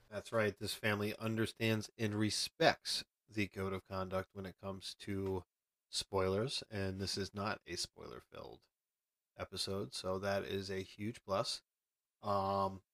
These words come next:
huge shout out. If you haven't been to a Broadway show before, they do have new songs they add in. So that's a really cool way to experience something new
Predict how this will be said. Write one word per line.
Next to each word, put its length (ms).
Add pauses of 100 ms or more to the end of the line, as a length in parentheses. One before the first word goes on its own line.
(200)
huge 240
shout 260
out. 360
If 180
you 320
haven't 360
been 120
to 80
a 60
Broadway 360
show 200
before, 500 (340)
they 220 (180)
do 340
have 540 (640)
new 200
songs 420
they 160
add 220
in. 220 (1400)
So 140
that's 180
a 60
really 220
cool 300
way 180
to 120
experience 480
something 320
new 460